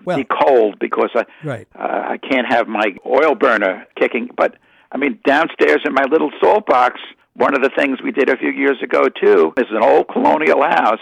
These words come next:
Speaker 2: was to, uh, put all kind of heavy insulation all over the
Speaker 1: Sure,
Speaker 2: place.
Speaker 1: sure.
Speaker 2: It's amazing how through good technology, through good science, they do something when they do an energy, uh, audit.
Speaker 1: Right.
Speaker 2: They use a machine which figures out where the leaks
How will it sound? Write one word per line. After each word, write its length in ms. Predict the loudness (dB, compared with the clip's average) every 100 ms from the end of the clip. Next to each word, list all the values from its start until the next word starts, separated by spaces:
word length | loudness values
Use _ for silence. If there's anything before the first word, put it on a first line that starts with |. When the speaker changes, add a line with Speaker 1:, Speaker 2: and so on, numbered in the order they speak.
| -2
Speaker 2:
was 240 | 2 2 0 -4
to, 400 | -2 0 0 -2 -6
uh, 240 | -4 -2 -4 _ _ -2
put 200 | -2 2
all 180 | 2
kind 220 | 2 0 -2
of 80 | -2
heavy 320 | 0 0 0
insulation 640 | -4 -4 0 0 0 -2 -4
all 320 | 0 2 2
over 180 | 2 0
the 60 | -2
Speaker 1:
Sure, 100 | -2
Speaker 2:
place. 240 | -2 -2 -6
Speaker 1:
sure. 320 | -16 -14 -14
Speaker 2:
It's 120 | -8 -6
amazing 440 | 0 0 0 -4 -10 -14
how 240 | -2 0 2
through 200 | 0 -2
good 280 | 2 0 0
technology, 840 | -4 -4 -2 -2 -2 -4 -8 -8 _ _
through 120 | -2
good 240 | 0 2 0 0
science, 440 | 0 0 0 -4 -10 -4
they 120 | -2 0
do 180 | 0 0
something 360 | 0 0 0 -2
when 80 | 0
they 100 | 0
do 260 | 2 2 2
an 60 | 0
energy, 560 | 0 -2 -2 -6 -6
uh, 200 | -6 -6 -6 -2
audit. 360 | 2 4 2 -2
Speaker 1:
Right. 320 | -12 -12 -14 -8
Speaker 2:
They 100 | -4
use 220 | 0 0
a 40 | 0
machine 560 | -2 -4 -4 -4 -4 -6
which 140 | -8 -12 -10 -2
figures 280 | 0 2
out 200 | 2 2 2
where 140 | 2
the 100 | 2
leaks 240 | 2 0